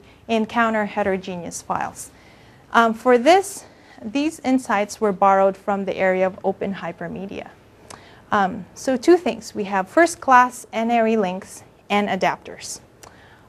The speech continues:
Okay, so we treat links as first class objects.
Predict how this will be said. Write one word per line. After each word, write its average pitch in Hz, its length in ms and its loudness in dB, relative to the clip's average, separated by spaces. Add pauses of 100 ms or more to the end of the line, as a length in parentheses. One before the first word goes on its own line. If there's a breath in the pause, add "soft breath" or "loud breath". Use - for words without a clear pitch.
Okay, - 400 -10 (120)
so 226 340 4 (120)
we 302 260 2
treat 269 460 -2 (160)
links 214 500 -2
as 190 240 -2
first 220 320 0
class 202 320 -2
objects. - 680 -8